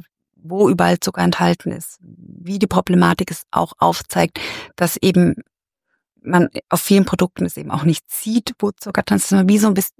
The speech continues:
die, die Aufklärung sehr, sehr breit, äh, breit gestaltet, damit man einfach das, das Wissen vermittelt. Und das Schöne ist eigentlich, dass man dies-,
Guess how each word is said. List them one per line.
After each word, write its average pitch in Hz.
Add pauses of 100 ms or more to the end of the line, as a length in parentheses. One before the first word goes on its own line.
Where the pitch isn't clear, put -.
die, 185
die 185
Aufklärung 180
sehr, - (500)
sehr 175 (140)
breit, 175 (500)
äh, - (120)
breit 190
gestaltet, 190 (760)
damit 180
man 185
einfach 170
das, -
das -
Wissen 175
vermittelt. - (420)
Und 190 (120)
das -
Schöne 233
ist 208
eigentlich, 196
dass 190
man 185 (580)
dies-, 175